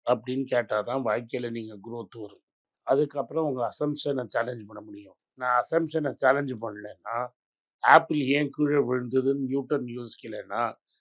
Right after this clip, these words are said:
இன்னைக்கு கிராவிட்டியே கிடையாது. கிராவிட்டியே நம்மளுக்கு வந்து தெரிஞ்ச ஐந்நூறு வருஷம் தான் ஆகுது. அந்த ஐந்நூறு வருஷத்துக்கு அப்புறம் தான் இந்த பிளேனு, காரு எல்லாமே இந்த பிசிக்ஸ் பிரின்சிபல் தான். நியூட்டன் இல்லைன்னா உங்க காரு, வண்டி, சைக்கிள் ஒண்ணுமே இருக்காது. ஏன்னா அவன் சேலஞ்ச் பண்ணான்.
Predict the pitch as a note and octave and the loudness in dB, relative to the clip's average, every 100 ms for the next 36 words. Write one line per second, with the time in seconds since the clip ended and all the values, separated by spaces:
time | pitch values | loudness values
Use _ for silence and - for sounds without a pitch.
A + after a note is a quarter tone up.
0 | _ - C3+ B2+ B2 A2 A#2+ C3 C3+ C#3 | _ -4 -2 -2 -2 2 6 6 4 4
1 | C3+ A2+ G#2+ A2+ A2 A#2+ B2 C#3+ C#3 D3 | 4 4 0 -4 -4 2 4 4 2 0
2 | D3 C#3+ B2 A2+ A#2+ A#2 A#2+ C3+ C#3 A#2+ | 2 2 -2 -6 -8 -8 -6 -6 -8 -10
3 | A#2+ C3 A#2+ A#2 A#2 A#2 - A#2+ B2 A2+ | -2 -2 -2 -8 -14 -16 -16 -10 -8 -8
4 | - _ _ _ C3+ C#3+ C3 D3 D#3+ D#3+ | -12 _ _ _ -10 -4 0 2 2 0
5 | D3 C3 E3 D3 C#3+ B2+ - B2 A#2 D3+ | 0 -4 -4 -6 -6 -6 -6 -8 -4 -2
6 | D3 A#2+ C3 C3 B2+ B2+ A#2+ - C3 C3 | -2 -4 -2 -2 -2 -6 -8 0 4 4
7 | C3 B2+ B2 B2 C3+ C3+ C#3+ C#3 C3 - | 4 0 -2 0 2 2 0 -2 -4 -8
8 | C3+ - _ A#2+ _ A2+ G2 G#2+ - _ | -16 -16 _ -20 _ -16 -10 -10 -10 _
9 | _ _ - D3 D3+ D#3 C3+ C3 C3 C#3 | _ _ -6 -2 0 0 -2 -4 -2 -4
10 | C3+ B2+ - C3 C3 B2+ C3 B2 C3 C3 | -6 -8 0 2 4 2 -2 -2 -2 -2
11 | C3+ B2+ - C#3 C3 D3+ C3+ A#2+ C3 D3 | -2 -2 -2 -2 -2 -2 -2 -2 0 2
12 | D3+ C3 G#2 G#2+ _ _ _ _ A#2 B2 | 2 -2 -6 -12 _ _ _ _ -8 -2
13 | C#3+ D3+ C3+ A#2 C#3 D3 C#3+ A#2+ A2+ A2+ | 0 2 0 0 2 2 0 -6 -10 -10
14 | A2 E2+ | -10 -10